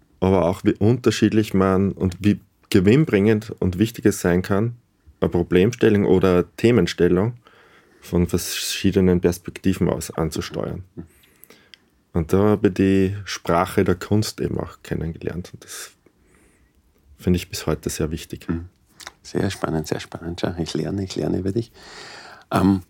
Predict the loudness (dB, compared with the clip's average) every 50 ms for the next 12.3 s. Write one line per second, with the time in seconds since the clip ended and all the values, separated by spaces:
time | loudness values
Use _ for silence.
0 | _ _ -6 -6 -2 0 0 0 2 2 2 2 2 2 2 2 2 2 2 2
1 | 0 -2 -6 -4 0 0 0 0 0 0 0 0 2 2 2 4 4 4 2 -2
2 | -6 _ -20 -20 _ _ _ _ _ _ _ _ _ _ _ _ _ _ _ _
3 | _ _ -12 -8 -8 -6 0 2 2 2 2 2 0 0 0 0 -2 -2 -2 0
4 | 0 0 0 2 0 0 -2 0 2 4 4 4 2 -2 -6 _ _ _ _ _
5 | _ _ -4 -2 -2 -2 -2 -2 0 0 2 2 0 -2 -4 -4 -2 0 2 2
6 | 2 2 2 0 2 2 2 2 2 0 -2 -8 -20 -20 -20 -20 -20 _ _ _
7 | _ _ _ -10 -8 -6 -2 0 0 0 2 4 4 4 4 2 0 0 0 2
8 | 2 2 2 0 -2 -4 -4 -2 -4 -2 0 -2 -2 -2 0 0 2 2 4 4
9 | 4 4 4 4 4 2 2 2 2 2 0 0 -2 -4 -4 -4 -4 -4 -4 -2
10 | -4 -2 0 0 0 0 0 -2 -2 -2 -2 -2 -2 -2 -2 -4 -10 -10 -10 -8
11 | -6 -6 -6 -6 -4 -4 -4 -2 0 0 2 2 2 0 0 2 2 2 2 2
12 | 2 0 0 0 -4